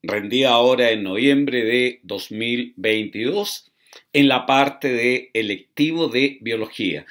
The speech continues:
Esta prueba la publicó el demre, por supuesto, de ahí saqué todas las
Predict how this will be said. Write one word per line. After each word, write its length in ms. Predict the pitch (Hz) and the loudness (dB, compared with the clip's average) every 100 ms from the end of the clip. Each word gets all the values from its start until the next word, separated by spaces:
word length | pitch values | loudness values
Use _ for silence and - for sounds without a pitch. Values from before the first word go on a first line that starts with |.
| - _ _ | -20 _ _
Esta 460 | 147 151 151 170 - | 2 2 0 -6 -4
prueba 380 | 123 123 123 120 | -2 2 2 0
la 140 | 113 | -2
publicó 840 | 95 92 85 - 113 117 117 - | -4 -8 -8 -12 -6 -6 -6 -8
el 360 | - 110 101 95 | -4 -2 -2 -2
demre, 540 | 104 117 117 113 113 | 0 0 0 -4 -6
por 160 | 98 104 | -6 -8
supuesto, 500 | - 139 127 - 90 | -6 -2 -2 -4 -6
de 100 | 95 | -2
ahí 200 | 98 120 | -2 -2
saqué 680 | 120 123 104 110 113 113 _ _ | -4 -4 -4 -4 -4 -6 _ _
todas 480 | 131 127 123 120 117 | 0 2 2 0 -2
las 460 | 110 110 107 - | -2 -2 -6 -12